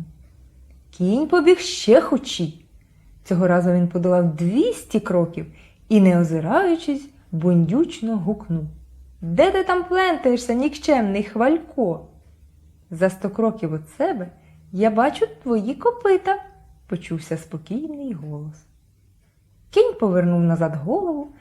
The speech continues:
і від подиву аж спіткнувся. Равлик був зовсім близько. Він повз собі й повз, так, ніби нічого особливого й не сталося. Збентежений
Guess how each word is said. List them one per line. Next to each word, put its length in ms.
і 120
від 260
подиву 460
аж 140
спіткнувся. 960
Равлик 460
був 200
зовсім 800
близько. 720
Він 300
повз 240
собі 340
й 80
повз, 400
так, 320
ніби 240
нічого 360
особливого 560
й 160
не 60
сталося. 640
Збентежений 960